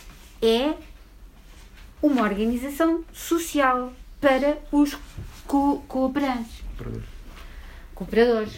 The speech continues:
Speaker 1: pronto, estou sempre a enganar. O-, para os cooperadores. E, portanto, eh, eles vivem ali,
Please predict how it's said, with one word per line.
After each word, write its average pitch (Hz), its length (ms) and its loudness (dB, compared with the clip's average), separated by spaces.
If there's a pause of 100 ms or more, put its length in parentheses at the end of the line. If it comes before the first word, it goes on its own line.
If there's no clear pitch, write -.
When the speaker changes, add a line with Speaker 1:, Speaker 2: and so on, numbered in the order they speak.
(120)
Speaker 1:
pronto, 151 280 -4
estou 175 160 -8
sempre 233 220 -2
a 254 40 0
enganar. 151 260 -2 (680)
O-, - 100 -4
para 233 240 2
os 226 80 2
cooperadores. 254 600 -2 (200)
E, 226 80 0
portanto, 214 440 -2 (540)
eh, 185 200 -6
eles 202 400 2 (240)
vivem 165 500 -2 (320)
ali, 185 420 2